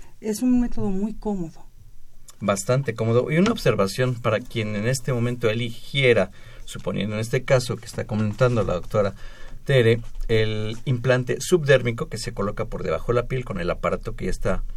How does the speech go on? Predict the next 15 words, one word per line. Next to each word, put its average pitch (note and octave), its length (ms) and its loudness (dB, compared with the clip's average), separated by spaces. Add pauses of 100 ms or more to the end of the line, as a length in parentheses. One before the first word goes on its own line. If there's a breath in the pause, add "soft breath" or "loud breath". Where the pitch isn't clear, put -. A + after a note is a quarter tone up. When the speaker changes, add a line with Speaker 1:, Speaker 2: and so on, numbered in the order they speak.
(480 soft breath)
Speaker 2:
directo G#2 500 -2
de A2+ 60 6
fábrica C#3 560 2
aplicado A#2+ 640 -2
para D#3 160 8
esto. D#3+ 340 2 (800 soft breath)
Antes F3+ 420 4
de A#2 140 2
esto, A2+ 340 -6 (320)
es D#3 220 2
menester A2+ 680 0 (1200)
necesariamente B2 1040 2 (380 soft breath)
que A#2+ 100 -2
estén C3+ 260 -2
enterados G#2 800 -2